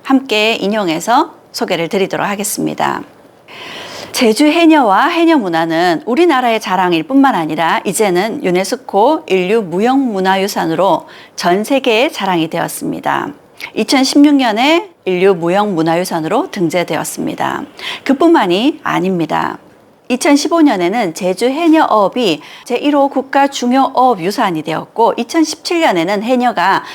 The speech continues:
문화재청 국가 무형문화재로 등재되었습니다. 이천이십삼 년에는 제주 해녀 어업 시스템이 유엔 식량농업기구 세계 중요 농업 유산으로 등재되었습니다.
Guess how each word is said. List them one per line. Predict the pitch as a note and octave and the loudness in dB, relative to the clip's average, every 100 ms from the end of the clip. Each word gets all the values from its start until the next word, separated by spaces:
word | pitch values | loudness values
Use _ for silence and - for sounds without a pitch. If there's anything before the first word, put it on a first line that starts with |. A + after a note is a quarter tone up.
| - | -14
문화재청 | F3 G3+ C4+ C#4+ C#4+ D#4 E4+ A4 | -4 2 2 2 -4 0 0 0
국가 | C4 - C#4+ | -8 -2 0
무형문화재로 | C4 F#3+ B3+ E4 G3+ F#3+ F#3 D#3 D#3+ G3+ | 2 2 4 2 0 -2 -4 -4 -2 0
등재되었습니다. | C4 F3+ G3 F#3 E3 - - D#3+ - - - - - - | 0 -2 0 0 -2 -4 -8 -6 -6 -6 -8 -14 -14 -2
이천이십삼 | B3+ - E4 C4+ C#4 D4 - C4+ | -2 2 2 2 0 -2 0 4
년에는 | C4+ G#3+ F#3 B3+ E3+ - | 4 2 0 -2 -2 -4
제주 | F#3 F#3+ G3 A3+ | -2 -2 -2 -4
해녀 | C#4 D4 C4 C4 - | 0 0 2 0 2
어업 | C#4 D#4 D4 | 4 4 0
시스템이 | G3+ G3+ - F3+ E3+ A#3+ E3+ - - - | -4 -6 -6 -4 -2 0 -2 -4 -16 -4
유엔 | F#3+ B3+ C4+ C#4+ | 2 4 4 2
식량농업기구 | C#4+ E4 E4+ E4 A3 B3 B3+ - E3 E3+ G#3 F#4 | 2 4 4 4 4 2 0 -4 -6 0 0 0
세계 | - D4 C#4 | -4 -4 -4
중요 | C4+ B3+ C#4 D4+ | -4 0 2 2
농업 | A3 A#3 C#4 | 0 -2 -2
유산으로 | F#3 A3+ A3 G#3 D#4 - - _ | -4 -2 -2 0 -2 -2 -18 _
등재되었습니다. | - G3+ F#3 G#3 E3 - - - D#3+ D#3 C#3+ C#3 | 0 2 4 2 0 -4 -6 -6 -6 -4 -4 -4